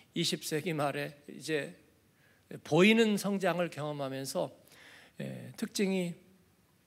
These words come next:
건축회사들의 상당수가, 아, 교회 건축을 담당하는, 그래서, 어, 한국 교회 건축이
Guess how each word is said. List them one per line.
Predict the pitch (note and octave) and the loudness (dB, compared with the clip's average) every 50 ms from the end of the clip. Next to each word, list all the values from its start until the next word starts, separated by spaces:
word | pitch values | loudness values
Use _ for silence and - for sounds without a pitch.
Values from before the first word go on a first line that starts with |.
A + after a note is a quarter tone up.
| _ _ _ _ - - _ _ _ _ _ _ _ - - _ _ _ _ _ _ _ _ _ | _ _ _ _ -20 -20 _ _ _ _ _ _ _ -20 -20 _ _ _ _ _ _ _ _ _
건축회사들의 | - E3+ F3 F#3+ - A3 G3+ - - G3 F3 F#3+ F#3+ E3+ F3 E3+ E3+ D#3 D#3 | -4 -2 0 0 0 -2 -2 -2 -2 -2 2 2 0 2 2 0 0 0 0
상당수가, | D3+ - G#3 A#3+ A#3 B3 A#3 A3+ A3+ A3+ F#3+ G3 G3+ G3 F#3+ - - | 0 -2 -2 0 2 2 0 0 -2 -2 2 2 4 4 2 0 -2
아, | E3 C#3+ C#3+ C#3 - | -6 -6 -6 -6 -2
교회 | - F3+ G#3+ A#3 | 2 4 4 4
건축을 | A3+ G3+ G3 - - G3 G3 F#3 | 4 2 0 -2 -2 -2 -2 -2
담당하는, | D3+ C3+ A#2+ A#2+ A#2 G#2+ G2+ G2 E2+ F2 - - _ _ _ _ _ _ _ _ _ _ _ _ _ _ _ _ | -2 -4 -4 -4 -6 -6 -6 -8 -10 -12 -14 -18 _ _ _ _ _ _ _ _ _ _ _ _ _ _ _ _
그래서, | - D#3+ E3 D#3 - F#3+ F#3 F3 E3 E3 - - - - _ _ _ _ _ _ _ _ _ | -4 -2 -2 0 0 2 2 2 0 -2 -8 -16 -20 -20 _ _ _ _ _ _ _ _ _
어, | - - C3 | -20 -18 -16
한국 | - - A3 A#3 B3 A#3+ - - | -8 -4 -2 0 0 -2 0 0
교회 | G3 F#3+ G3 F#3+ F#3+ F#3 E3+ - - - | 2 2 4 4 4 2 2 -2 -6 -6
건축이 | - D#3+ E3 - - E3+ E3 F#3+ G#3 E3 - - - | -6 -4 -4 -4 -4 -6 -4 -4 -4 -4 -4 -6 -12